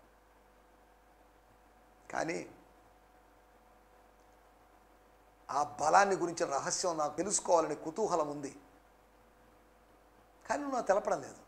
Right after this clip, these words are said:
Is it love? ప్రేమ కలిగి ఉన్న చోట రహస్యాలనే పంచుకుంటారు. ప్రేమ, ప్రభు మనల్ని ప్రేమిస్తున్నాడు కాబట్టి తన రహస్యాల్ని,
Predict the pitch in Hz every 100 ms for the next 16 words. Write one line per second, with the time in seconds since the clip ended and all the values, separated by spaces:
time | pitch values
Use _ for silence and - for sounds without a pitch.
0 | - - - 143 143 185 185 214 330 -
1 | - - - - - - - - - -
2 | - 185 262 294 294 262 302 294 277 269
3 | 262 247 247 247 220 214 240 269 247 233
4 | 220 202 - 170 156 220 262 262 208 214
5 | 269 285 247 226 220 233 220 226 208 202
6 | 190 165 185 180 165 185 - 175 160